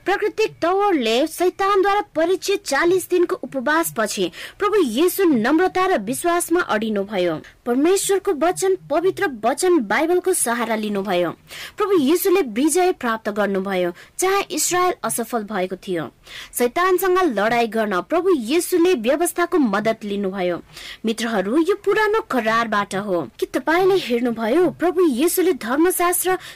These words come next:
कसरी प्रयोग गर्नुभयो? पुरानो करार र नयाँ करार सँगसँगै जान्छ। प्रभु येशूको विजय र उहाँको पूर्ण आज्ञाकारी जीवन, उहाँलाई उद्धारकर्ताको रूपमा ग्रहण गर्नु हाम्रो दायित्व हो।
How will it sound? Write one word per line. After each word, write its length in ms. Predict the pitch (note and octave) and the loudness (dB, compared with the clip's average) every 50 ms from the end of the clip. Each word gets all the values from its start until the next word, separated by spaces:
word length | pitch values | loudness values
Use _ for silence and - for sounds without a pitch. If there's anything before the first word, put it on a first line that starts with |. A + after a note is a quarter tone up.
| - - | -12 -10
कसरी 280 | G#4+ G4+ A4 B4 B4 B4+ - | -8 -4 -2 0 0 0 0
प्रयोग 260 | - C4+ C4+ B3+ A#3 | 0 -2 0 0 -2
गर्नुभयो? 640 | G#3 G#3+ G#3 G#3 G3+ F#3+ G3 G#3+ F#3 F3+ F3 E3 - _ _ - - - - - - - | -2 -4 -4 -2 -4 -6 -4 -4 -2 -2 -2 -4 -8 _ _ -20 -16 -14 -14 -14 -8 -4
पुरानो 300 | F#4+ F#4 A4+ A4 G#4+ A4+ - - | -2 0 0 2 0 0 -2 -2
करार 360 | - C4 C#4+ E4 F4 F#4 F#4 | -2 0 0 2 2 2 2
र 140 | F4 G4 F#4 | 2 2 2
नयाँ 360 | D4 A3 F#3+ B3 D#4+ F4 F4+ | 2 2 2 2 2 0 0
करार 300 | F4 - F4 E4+ F4+ F4+ | 0 -2 -2 0 0 0
सँगसँगै 640 | F4 - - A#3+ B3 C4 B3 - - A#3 A#3 A3+ A3 | -2 -2 -2 -2 -2 -2 -2 -4 -4 -4 -2 -2 -4
जान्छ। 360 | A3 G#3 G#3+ F#3+ F#3+ G3 - G#3 E3+ D#3+ - _ - - - - - - | -4 -2 -2 -2 -2 -4 -4 -4 -6 -6 -6 _ -18 -16 -16 -14 -8 -4
प्रभु 180 | F#4 G#4 G4 F#4+ | -2 2 2 2
येशूको 460 | D4+ C4 D#4+ F4+ - F#4+ F#4+ - F#4+ | 2 4 2 0 0 -2 -2 -2 -2
विजय 400 | C4+ A3 A3+ D4 D4 F#4 F#4 F#4 | -2 -2 -4 -2 0 2 2 2
र 60 | F4+ | 2
उहाँको 360 | F#4 F4+ F#4 F#4 F#4 F4+ F#4 | 2 2 4 2 2 0 -2
पूर्ण 400 | - - - A4+ B4+ B4+ A#4 G4+ | -4 -2 0 0 0 2 2 0
आज्ञाकारी 600 | - - B3 A#3 B3 A#3 A#3+ B3+ A3+ G#3 G#3+ G3+ | 0 -2 -2 -2 -2 -2 -2 -2 -4 -4 -4 -6
जीवन, 440 | F#3+ - G#3+ G#3 F#3 F#3 E3 D#3+ - - - - - - - - _ - | -6 -6 -6 -4 -4 -2 -4 -4 -4 -8 -16 -20 -20 -20 -20 -20 _ -2
उहाँलाई 440 | D#4 F#4 G4+ G4+ G#4 G#4 G#4 G#4+ G#4 - - | 0 0 2 2 2 2 0 0 -2 -4 -6
उद्धारकर्ताको 800 | - D4+ B3 G#3 - D4+ F4 F#4+ G4+ F4+ - F#4 - F#4+ F#4 - F#4+ | -8 -8 -8 -4 -2 0 0 0 0 -2 -4 -4 -2 -2 -2 -2 -2
रूपमा 360 | E4 D4 E4+ F4+ - F4 F#4 | -2 -2 -2 -2 0 0 0
ग्रहण 440 | D4+ A3+ G#3+ A#3+ B3+ C4 D#4 E4 D#4+ | 0 0 -2 -2 -2 0 2 0 2
गर्नु 360 | C#4+ E4 E4 D#4+ D#4+ E4+ F4 - - - - | 2 2 2 2 2 2 2 0 -4 -18 -8
हाम्रो 220 | - G4 G4 G4 G#4+ | -4 -2 0 0 0
दायित्व 540 | C4+ G3+ G#3+ G#3+ A3+ A3+ G#3+ - - G#3 G#3 | 0 -2 -2 -2 -2 -4 -6 -6 -6 -6 -6
हो। 360 | G3 G#3 G3+ F#3+ D3 G#2 | -4 -2 -2 -2 -2 -4